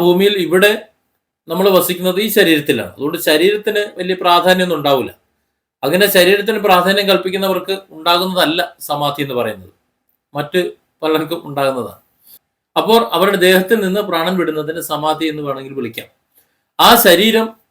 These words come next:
എവിടെയാണോ, ആ, ഇരുത്തുന്നത്, ഇരുത്തുകയാണ് ചെയ്യുന്നത്, അവിടെ സമാധി മന്ദിരം എന്നും വിളിക്കാം. അപ്പോ ഇന്ന ആളിന്റെ സമാധി മന്ദിരം എന്ന് പറഞ്ഞാൽ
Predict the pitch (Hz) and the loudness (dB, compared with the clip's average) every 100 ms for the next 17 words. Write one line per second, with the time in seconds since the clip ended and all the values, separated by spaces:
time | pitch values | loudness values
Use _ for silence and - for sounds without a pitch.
0 | 156 160 196 180 160 165 170 - _ _ | -4 2 4 4 2 -4 -6 -12 _ _
1 | _ 147 151 165 160 156 180 170 120 104 | _ -10 -6 -2 0 0 -2 0 -2 -6
2 | - 151 151 170 165 139 117 98 _ _ | -10 -8 -4 -2 -2 -2 -4 -6 _ _
3 | _ _ _ _ _ - 160 196 208 180 | _ _ _ _ _ -2 2 2 4 2
4 | 170 190 196 196 160 165 180 196 - 156 | 4 4 4 2 0 2 2 0 -4 -8
5 | 156 135 117 - _ _ _ _ _ _ | -4 -4 -6 -14 _ _ _ _ _ _
6 | _ _ _ _ 135 135 190 - - _ | _ _ _ _ -10 -4 -4 -4 -12 _
7 | - 170 190 175 170 165 170 170 160 165 | -10 0 4 4 2 0 -2 -2 -4 -2
8 | 165 160 156 160 156 147 143 160 | -2 -2 -2 -2 -4 -8 -8 -12